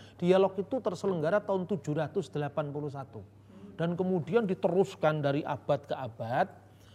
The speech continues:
Nah, sayangnya karena orang Kristen tidak pernah memahami dinamika perdebatan ini dari masa klasik, abad pertengahan sampai modern. Akibatnya ketika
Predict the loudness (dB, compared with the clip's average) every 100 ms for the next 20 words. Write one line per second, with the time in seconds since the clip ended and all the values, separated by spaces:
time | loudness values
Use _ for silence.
0 | -16 -6 -2 2 4 4 4 2 2 0
1 | 0 -2 0 -2 -4 -2 -2 -2 -4 -2
2 | -6 -4 -4 -2 -2 -6 -6 -4 -4 -4
3 | -4 -4 -4 -2 -2 -2 -4 -14 -4 2
4 | 4 4 4 2 2 2 2 0 -6 -20
5 | -2 -2 2 0 2 2 2 0 0 2
6 | 2 2 -2 -6 -2 0 0 -4 -2 0
7 | -2 -4 -6 -6 -6 -4 -2 0 2 4
8 | 2 0 -8 -16 -20 -10 -8 -2 -2 0
9 | -2 0 -2 -2 -4 -8 0 0 0 -2